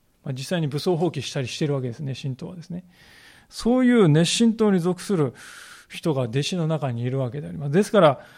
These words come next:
十字架がですね、いよいよもう、数日後、一週間後に迫っている、その時になっても、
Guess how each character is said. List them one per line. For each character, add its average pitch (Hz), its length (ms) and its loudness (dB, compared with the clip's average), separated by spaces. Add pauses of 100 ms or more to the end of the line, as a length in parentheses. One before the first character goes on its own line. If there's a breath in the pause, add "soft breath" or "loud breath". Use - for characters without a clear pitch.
(300 loud breath)
十 175 200 2
字 190 140 2
架 196 120 2
が 175 120 4
で 170 80 0
す 175 100 -8
ね、 156 80 -4
い 147 100 -4
よ 185 140 2
い 160 40 0
よ 135 100 -2
も 147 320 -6 (840 loud breath)
う、 165 40 -12
数 160 260 -4
日 143 220 -6
後、 160 160 -2
一 180 40 -4
週 143 200 -10
間 139 180 0
後 131 120 0
に 120 60 -2
迫 127 280 -4
っ 120 40 -8
て - 140 -12
い 165 40 -8
る、 156 80 -8
そ - 140 -6
の 147 120 -2
時 135 240 -4
に 110 100 -8
な 156 120 -2
っ 175 100 -10
て 156 120 -2
も、 117 220 -8